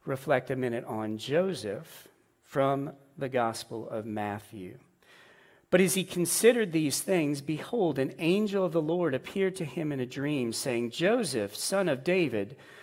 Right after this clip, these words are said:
do not fear to take Mary as your wife, for that which is conceived in her is from the Holy Spirit. She will bear a son, and you shall call his name Jesus,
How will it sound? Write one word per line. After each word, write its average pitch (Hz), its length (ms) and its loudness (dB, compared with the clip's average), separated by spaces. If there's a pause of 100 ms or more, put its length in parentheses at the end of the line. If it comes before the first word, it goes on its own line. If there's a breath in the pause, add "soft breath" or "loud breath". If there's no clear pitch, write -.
(140 loud breath)
do 233 160 0
not 196 260 4
fear 180 240 4
to 165 140 -4
take 143 280 -2
Mary 120 380 2
as 110 160 -2
your 110 140 -2
wife, 107 580 0 (380 loud breath)
for 156 140 -4
that 160 280 4
which 165 220 -4
is 147 120 -2
conceived 190 760 -2
in 196 120 2
her 131 400 2
is 123 220 -6
from 131 300 2
the 117 80 2
Holy 110 280 -2
Spirit. 120 720 -2 (480 loud breath)
She - 240 2
will 208 140 6
bear 175 240 8
a 151 80 6
son, 170 420 2
and 151 100 0
you 151 120 2
shall 143 240 0
call 175 320 2
his 147 240 -4
name 143 320 0
Jesus, 107 760 -4